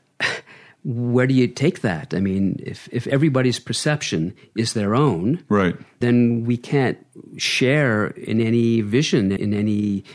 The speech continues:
Speaker 1: reality, because it's a zillion realities, right?
Speaker 2: Yes. The point is,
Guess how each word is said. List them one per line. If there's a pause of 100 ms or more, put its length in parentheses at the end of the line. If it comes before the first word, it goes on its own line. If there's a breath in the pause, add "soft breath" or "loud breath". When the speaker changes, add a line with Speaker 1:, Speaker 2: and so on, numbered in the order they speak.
(220 loud breath)
Speaker 1:
reality,
because
it's
a
zillion
realities,
right?
Speaker 2:
Yes.
The
point
is,